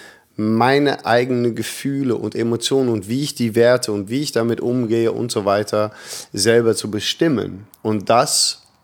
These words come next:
ist vielleicht eine Form von Glück und glücklich sein. Und das ist vielleicht auch eine Form von,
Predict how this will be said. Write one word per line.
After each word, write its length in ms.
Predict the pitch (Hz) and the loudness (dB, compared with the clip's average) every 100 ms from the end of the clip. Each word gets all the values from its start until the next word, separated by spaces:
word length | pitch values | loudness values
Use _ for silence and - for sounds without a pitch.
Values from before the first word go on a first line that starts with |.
| _ _ _ _ _ _ - - - _ _ _ - | _ _ _ _ _ _ -18 -18 -18 _ _ _ -2
ist 240 | 139 - | -2 0
vielleicht 560 | - 120 113 117 - - - | -2 2 2 2 -4 -8 -2
eine 240 | 113 113 | -2 -2
Form 380 | - 123 127 120 | 0 2 2 0
von 260 | - 95 | -4 -6
Glück 400 | 90 90 - - - | -4 -6 -6 -14 -20
und 280 | - 95 - | -10 -10 -6
glücklich 340 | 95 - 85 | -6 -6 -12
sein. 200 | - 85 | -8 -6
Und 160 | 85 87 | -4 0
das 200 | 104 113 | 0 0
ist 100 | 110 | -2
vielleicht 380 | - 104 104 104 | 0 0 0 -2
auch 100 | 90 | -4
eine 180 | 101 101 | -4 -6
Form 360 | - 110 113 | -2 -2 -2
von, 100 | - | -6